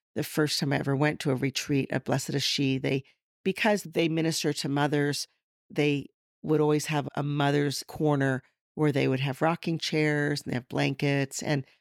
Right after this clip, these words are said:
and it was such a beautiful experience during the breaks because the first retreat that I ever went to, there was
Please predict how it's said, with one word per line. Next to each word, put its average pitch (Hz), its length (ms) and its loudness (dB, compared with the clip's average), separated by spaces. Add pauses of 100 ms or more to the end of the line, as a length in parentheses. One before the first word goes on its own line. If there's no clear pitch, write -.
(220)
and 170 100 -2
it 175 60 2
was 170 120 0
such - 260 0
a 208 60 2
beautiful 160 800 0 (360)
experience 156 1000 0
during 151 340 2
the - 80 -4
breaks 139 520 0
because 143 800 -2
the 143 360 -2
first - 400 -2
retreat 151 360 -2
that 143 100 -2
I 143 60 0
ever 139 200 -2
went 147 280 -2
to, 143 400 2 (680)
there 151 240 2
was 143 260 -2